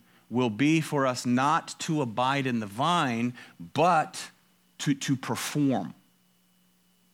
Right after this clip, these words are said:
so as to make a leafy appearance. A lot of leaves, wow,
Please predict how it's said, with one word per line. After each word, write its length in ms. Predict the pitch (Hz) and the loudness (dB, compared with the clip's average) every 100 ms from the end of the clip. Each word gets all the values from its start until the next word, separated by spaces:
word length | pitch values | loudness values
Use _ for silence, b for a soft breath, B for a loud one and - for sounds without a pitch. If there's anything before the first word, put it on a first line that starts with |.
| _ _ _ _ _ _ _ _ _ _ | _ _ _ _ _ _ _ _ _ _
so 220 | - 143 | -4 -2
as 120 | 131 - | 0 0
to 100 | 127 | 2
make 200 | 127 127 | 2 2
a 60 | |
leafy 460 | 117 123 139 - 127 | 2 4 2 2 0
appearance. 680 | 110 - 123 87 - - - _ _ _ _ _ _ _ _ _ _ _ - | 0 -2 -2 -4 -10 -20 -20 _ _ _ _ _ _ _ _ _ _ _ -10
A 40 | - | 0
lot 220 | 120 131 | 2 4
of 80 | 139 | 4
leaves, 500 | 156 147 123 120 104 | 6 4 2 -2 -4
wow, 480 | 117 123 113 87 | -2 -2 -4 -8